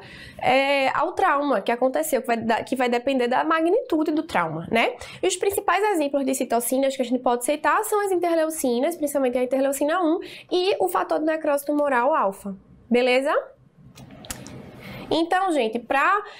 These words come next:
a gente terminar esse bloco de remite, vamos fazer uma questãozinha pra fixar, tá? É uma questão da seis P E de dois mil e de, de dois mil e dez, da prova de acesso direto, e ela pergunta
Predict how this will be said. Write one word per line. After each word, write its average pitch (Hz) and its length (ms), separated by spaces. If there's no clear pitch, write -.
a 269 120
gente 285 220
terminar 302 720
esse 320 140
bloco 254 340
de 247 120
remite, 233 520
vamos 269 240
fazer 269 220
uma 254 120
questãozinha 247 640
pra 226 180
fixar, 226 560
tá? 226 240
É 262 40
uma 277 120
questão 262 240
da 226 100
seis 233 200
P - 100
E 285 200
de 240 60
dois 226 140
mil 220 160
e 277 40
de, 247 380
de 220 120
dois 220 200
mil 233 140
e 277 60
dez, 247 400
da 262 100
prova 208 260
de 208 120
acesso 208 340
direto, 233 580
e 392 120
ela 392 160
pergunta 359 640